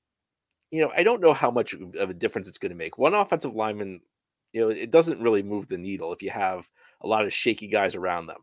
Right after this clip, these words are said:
Now, Joe Tippmann's gonna be back. We hope he develops into a good player. He showed some flashes this year.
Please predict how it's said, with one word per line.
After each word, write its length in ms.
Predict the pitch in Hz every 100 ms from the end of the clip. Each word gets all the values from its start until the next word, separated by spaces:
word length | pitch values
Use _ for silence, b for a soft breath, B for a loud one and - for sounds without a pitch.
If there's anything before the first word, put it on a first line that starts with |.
| 101
Now, 240 | 104 104 107
Joe 160 | 131
Tippmann's 340 | 120 135 110 107
gonna 160 | 107
be 80 | 98
back. 280 | 90 92 85 _
We 160 | 110 107
hope 240 | 127 123
he 180 | - - _ _ -
develops 380 | 95 101 95
into 200 | 98 98
a 60 | 98
good 220 | 92 92
player. 480 | - 95 98 98 95 b b b b
He 80 | 123
showed 200 | 127 104
some 80 | 90
flashes 460 | - 117 107 104
this 200 | 104 95
year. 280 | 101 95 92